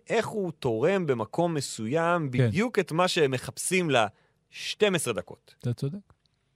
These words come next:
Speaker 1: אז הפוטנציאל אצל טיילר ביי קיים.
Speaker 2: אני
Speaker 1: רק
Speaker 2: חושב שהוא רואה את עצמו יותר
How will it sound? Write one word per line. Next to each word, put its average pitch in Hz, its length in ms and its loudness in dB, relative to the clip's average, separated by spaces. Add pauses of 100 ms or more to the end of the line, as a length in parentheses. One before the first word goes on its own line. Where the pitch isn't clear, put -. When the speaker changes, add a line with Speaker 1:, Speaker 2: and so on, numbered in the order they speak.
(480)
Speaker 1:
אז 101 160 -6
הפוטנציאל 160 600 0
אצל 135 200 0
טיילר 120 300 2
ביי 107 160 2
קיים. 139 440 -2 (640)
Speaker 2:
אני 143 120 2
Speaker 1:
רק - 20 4
Speaker 2:
חושב 202 120 6
שהוא 202 300 4
רואה 170 180 6
את 175 100 -2
עצמו 147 300 0
יותר 143 420 2